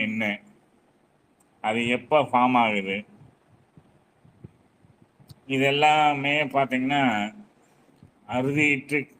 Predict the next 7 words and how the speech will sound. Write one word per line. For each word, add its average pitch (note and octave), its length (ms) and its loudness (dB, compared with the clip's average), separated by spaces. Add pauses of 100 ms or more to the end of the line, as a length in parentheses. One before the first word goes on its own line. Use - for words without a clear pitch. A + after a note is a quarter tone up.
கரெக்டா A#2+ 440 0 (460)
சொல்ல B2 360 -6
முடியாது. F#2 340 -2 (1500)
ஆன்மீக D3+ 600 2 (1500)
பாட்டுல C#3+ 600 2 (180)
மனம் C3+ 320 0 (280)
அப்படின்னா, A#2+ 500 -6